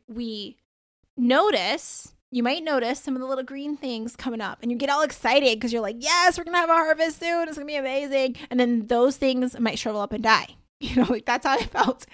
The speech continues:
in my life recently with this situation. I was all excited. We're like, "Yeah, we're gonna be celebrating. We're gonna have an abundance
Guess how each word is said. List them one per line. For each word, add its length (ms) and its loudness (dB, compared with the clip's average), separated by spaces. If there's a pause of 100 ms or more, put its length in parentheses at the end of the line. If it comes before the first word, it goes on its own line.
(260)
in 140 0
my 140 -2
life 340 -2
recently 540 -4
with 120 -2
this 140 -2
situation. 800 -4
I 80 2
was 100 4
all 140 8
excited. 720 6
We're 80 -2
like, 220 -8
"Yeah, 340 -4
we're 140 -6
gonna 120 -4
be 140 -8
celebrating. 800 -4 (180)
We're 80 -12
gonna 140 -8
have 100 -10
an 80 -10
abundance 880 0